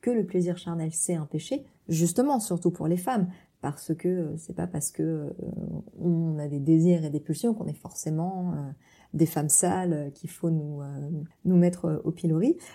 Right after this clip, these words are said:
Tant qu'on n'arrivera pas à dépasser cette vision-là, on n'arrivera pas à s'en sortir.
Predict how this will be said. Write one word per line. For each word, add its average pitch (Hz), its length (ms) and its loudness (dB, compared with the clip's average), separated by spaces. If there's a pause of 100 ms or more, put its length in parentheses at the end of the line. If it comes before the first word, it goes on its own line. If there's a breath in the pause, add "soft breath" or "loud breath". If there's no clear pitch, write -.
(100)
Tant 254 100 0
qu'on 349 140 2
n'arrivera 226 320 2
pas 254 160 0
à 214 80 2
dépasser 190 400 0
cette 175 200 -2
vision-là, 175 400 -2
on 233 100 -2
n'arrivera 196 340 -4
pas 240 140 -4
à 214 80 -4
s'en 185 180 -6
sortir. 180 400 -6